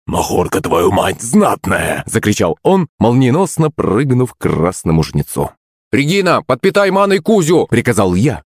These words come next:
Из панциря черепахи вырвался сноп красной энергии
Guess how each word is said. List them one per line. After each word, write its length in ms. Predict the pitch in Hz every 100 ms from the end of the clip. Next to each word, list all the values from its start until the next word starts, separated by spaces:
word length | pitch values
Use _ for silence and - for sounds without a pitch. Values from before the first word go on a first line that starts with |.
| _ - -
Из 160 | 98 -
панциря 400 | 90 87 85 82
черепахи 580 | 82 - - 139 -
вырвался 540 | 87 110 131 113 - 90
сноп 420 | - 78 123 -
красной 480 | - 104 - 87 76
энергии 480 | 101 185 175 202